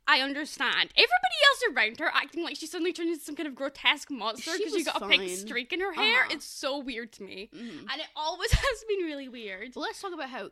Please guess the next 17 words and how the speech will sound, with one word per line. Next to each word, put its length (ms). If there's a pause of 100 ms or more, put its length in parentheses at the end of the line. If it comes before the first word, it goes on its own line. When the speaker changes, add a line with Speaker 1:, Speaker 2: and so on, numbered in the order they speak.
Speaker 2:
evil 380
it 100
is 600 (360)
that 120
Mattel 340
was 160
like, 140
"When 120
you 120
were 80
sixteen, 760 (540)
you 200
might 380 (340)
magically 420
get 120
pink 200
hair, 360